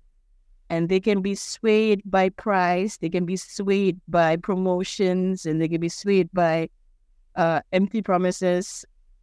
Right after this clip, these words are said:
But you need to make sure that you're steadfast in what you are trying to promote or give them in the end of the day.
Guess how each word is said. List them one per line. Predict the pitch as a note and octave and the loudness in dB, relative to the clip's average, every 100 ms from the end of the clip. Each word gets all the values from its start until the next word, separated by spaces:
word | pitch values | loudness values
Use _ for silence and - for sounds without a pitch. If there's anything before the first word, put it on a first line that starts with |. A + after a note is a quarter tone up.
| _ - | _ -4
But | G3 E3+ F#3 | 0 0 0
you | F#3 A3 | 0 2
need | B3+ - | 0 2
to | G#3 | 0
make | G3 | 0
sure | - A#3 G#3+ | -2 0 2
that | F3+ | 2
you're | C3+ E3+ | 0 -2
steadfast | - - F#3 - F#3+ D3+ E3+ - - _ _ _ _ D#3+ | -2 -2 -2 -2 0 0 -2 -10 -20 _ _ _ _ -4
in | E3 D#3+ | -2 2
what | E3+ C3+ - | 2 2 0
you | G3 G3+ - | -4 -4 -2
are | C3+ D#3+ F3+ | 0 2 0
trying | - G3 F3 F3+ | -2 0 0 -2
to | - | -8
promote | F3 - F3 E3+ F3 F3 - | -16 -6 -2 0 0 -2 -2
or | D#3 D3+ | -2 -2
give | D#3 D#3+ F3+ F3 | -2 2 2 2
them | E3+ D3+ C#3 C3 | -2 0 0 -4
in | - D3+ | 0 0
the | - | 2
end | D3+ D3+ | 0 2
of | C#3+ | 0
the | |
day. | C#3 B2 | -2 -4